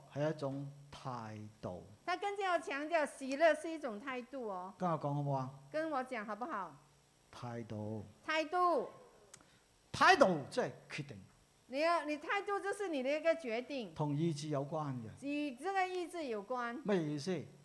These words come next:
Speaker 2: 那是什麼意思？
Speaker 1: 任何環境。
Speaker 2: 任何的環境。
Speaker 1: 嗱，你聽住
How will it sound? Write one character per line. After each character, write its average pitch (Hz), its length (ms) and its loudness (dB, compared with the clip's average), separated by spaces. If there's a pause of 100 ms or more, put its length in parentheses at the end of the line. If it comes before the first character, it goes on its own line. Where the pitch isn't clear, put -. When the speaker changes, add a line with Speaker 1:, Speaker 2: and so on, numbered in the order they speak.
(200)
Speaker 2:
那 440 140 -2
是 370 140 -4
什 269 120 -4
麼 240 160 -2
意 269 140 -8
思？ 262 180 -8
Speaker 1:
任 214 220 6
何 196 120 4
環 180 280 4
境。 185 300 4 (260)
Speaker 2:
任 392 260 0
何 330 100 2
的 320 80 4
環 269 300 0
境。 277 260 -6
Speaker 1:
嗱， 135 80 -6
你 131 80 -6
聽 165 180 0
住 131 80 -6